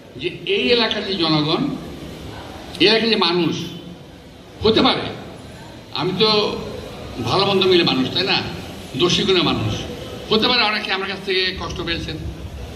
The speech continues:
হতে পারে আমার কাছ থেকে অনেক উপকৃত হয়েছেন। যারা কষ্ট পেয়েছেন তারা জোর গলায় বলেন যে, "আপনি যে আব্বাস সাহেব এই আমার সঙ্গে এই ব্যবহার করেছে।"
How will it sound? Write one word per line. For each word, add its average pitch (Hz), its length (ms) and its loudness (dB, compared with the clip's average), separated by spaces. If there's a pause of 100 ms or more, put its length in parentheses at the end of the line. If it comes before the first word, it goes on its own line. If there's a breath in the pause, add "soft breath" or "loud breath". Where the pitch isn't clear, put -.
(640)
হতে 214 180 6
পারে 233 140 4
আমার 226 180 0
কাছ 220 100 -4
থেকে 226 120 -8
অনেক 214 180 -4
উপকৃত 208 340 -8
হয়েছেন। 190 380 -4 (840)
যারা 208 240 2
কষ্ট 220 280 2
পেয়েছেন 220 360 2
তারা 208 260 0
জোর 196 220 2
গলায় 190 280 2
বলেন 165 240 -2 (260)
যে, 156 280 0
"আপনি 151 180 -6
যে 151 120 0
আব্বাস 147 280 -2
সাহেব 151 180 0 (180)
এই 147 340 0 (400)
আমার 143 160 -2
সঙ্গে 147 220 0
এই 147 100 2
ব্যবহার 131 280 -2
করেছে।" 131 260 -4